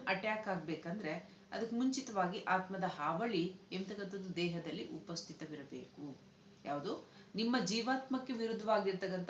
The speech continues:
ಮತ್ತೊಂದು ಯಾವುದಾದ್ರೂ ಆತ್ಮಗಳು ಒಂದಿರ್ಬೋದು, ಇರ್ಬೋದು, ಯಾವಾದ್ರೂ ಸುತ್ತಮುತ್ತ ಇರ್ಬೋದು, ಅವುಗಳ ಹಾವಳಿ ಅವಶ್ಯವಾಗಿ ಬೇಕಾಗುತ್ತೆ.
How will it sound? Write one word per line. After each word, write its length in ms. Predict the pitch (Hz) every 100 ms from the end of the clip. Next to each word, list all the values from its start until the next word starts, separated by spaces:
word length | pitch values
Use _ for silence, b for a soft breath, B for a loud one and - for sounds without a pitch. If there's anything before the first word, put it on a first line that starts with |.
| 226 160
ಮತ್ತೊಂದು 600 | 170 - - 254 254 247
ಯಾವುದಾದ್ರೂ 800 | 190 190 185 175 170 254 - -
ಆತ್ಮಗಳು 520 | - - - 165 135
ಒಂದಿರ್ಬೋದು, 800 | 127 170 190 185 175 180 - 170 185
ಇರ್ಬೋದು, 440 | 170 175 170 240 - B B B -
ಯಾವಾದ್ರೂ 400 | 233 254 254 262
ಸುತ್ತಮುತ್ತ 480 | 269 247 220 180
ಇರ್ಬೋದು, 520 | 202 220 - 139 - - - - - - _ _ - - -
ಅವುಗಳ 260 | 196 214 202
ಹಾವಳಿ 520 | 180 196 214 254 -
ಅವಶ್ಯವಾಗಿ 720 | 170 196 - - 233 165 185
ಬೇಕಾಗುತ್ತೆ. 420 | 156 - -